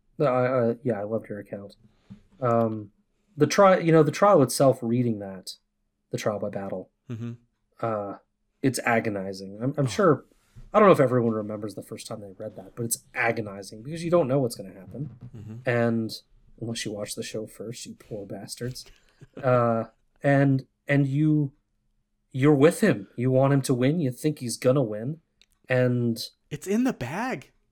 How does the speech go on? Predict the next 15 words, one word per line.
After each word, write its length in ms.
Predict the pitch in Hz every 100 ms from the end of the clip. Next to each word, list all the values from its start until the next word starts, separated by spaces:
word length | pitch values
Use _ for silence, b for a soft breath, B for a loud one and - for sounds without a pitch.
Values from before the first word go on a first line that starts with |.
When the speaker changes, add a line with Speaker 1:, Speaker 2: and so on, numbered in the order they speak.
| _
Speaker 1:
it's 160 | 143 -
in 100 | 175
the 40 |
bag, 500 | - 120 156 170 -
man. 320 | 113 104 123 -
And 100 | 135
you're 120 | 131
just 120 | 143
like, 180 | 151 139
"Just 520 | 127 185 - - -
stay 360 | - - 214 233
away." 580 | 117 107 123 226 139 - -
Speaker 2:
<laughs> 80 |
Uh-huh. 460 | 160 110 - 143 240 - _ _
Speaker 1:
Right? 420 | - 123 151 220